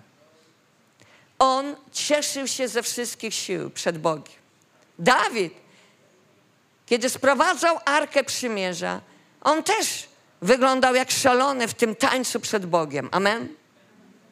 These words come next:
Wiecie, Bóg chce, żebyśmy się totalnie obnażyli przed Nim. Ja nie mówię o zdjęciu naszych szat. Ja mówię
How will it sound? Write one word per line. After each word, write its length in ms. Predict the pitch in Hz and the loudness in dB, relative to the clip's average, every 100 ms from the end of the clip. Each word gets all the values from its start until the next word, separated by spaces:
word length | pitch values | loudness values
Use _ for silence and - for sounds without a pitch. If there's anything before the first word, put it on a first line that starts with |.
| _ _ _ _ _ _ _ _ _ _ - | _ _ _ _ _ _ _ _ _ _ -14
Wiecie, 580 | 170 494 - 330 285 269 _ _ _ _ _ _ _ | -8 -4 0 0 -2 -6 _ _ _ _ _ _ _
Bóg 220 | 165 349 339 | -4 -2 -2
chce, 240 | - 349 | -2 -2
żebyśmy 420 | 262 269 - 277 | -2 -2 -4 -4
się 160 | - 277 | -4 -4
totalnie 680 | 254 247 302 294 277 277 | -4 -2 0 0 0 -2
obnażyli 680 | 269 233 247 226 214 226 170 | -2 -2 -2 -2 -2 -2 -2
przed 340 | - 156 143 | -2 -2 -2
Nim. 280 | 143 135 - 262 269 - - _ _ - - _ 165 | -4 -8 -10 -14 -18 -20 -20 _ _ -20 -20 _ 2
Ja 180 | 240 | 4
nie 160 | 277 302 | 4 2
mówię 500 | 330 277 240 226 254 | 2 2 2 2 0
o 60 | 220 | -2
zdjęciu 500 | 185 226 254 - 220 | -2 -2 -2 -2 -2
naszych 300 | 214 202 196 | -2 -4 -4
szat. 400 | - 160 180 - - - - - - - - - - - - - - - - - - | 0 0 0 -10 -20 -20 -20 -20 -16 -14 -12 -12 -12 -14 -14 -16 -16 -18 -18 -20 -4
Ja 260 | 196 233 233 | 2 2 2
mówię 560 | 247 311 214 170 143 | 2 0 0 -2 -4